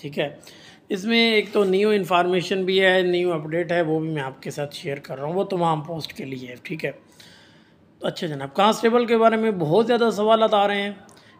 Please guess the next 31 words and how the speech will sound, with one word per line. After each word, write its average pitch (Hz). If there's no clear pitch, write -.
कि 180
जी 202
हमें 202
जो 196
है 190
ना 202
जी 202
वो 185
लेटर 180
नहीं 190
मिले, 180
इंटर-, 170
अभी 180
तक 180
लेटर 170
कब 202
इशू 196
होंगे, 170
क्या 180
होगा, 165
क्या 156
नहीं 160
होगा, 160
तो -
इसकी 180
तफसील 151
मैं 135
आपके -
साथ 156
अभी 180
शेयर 131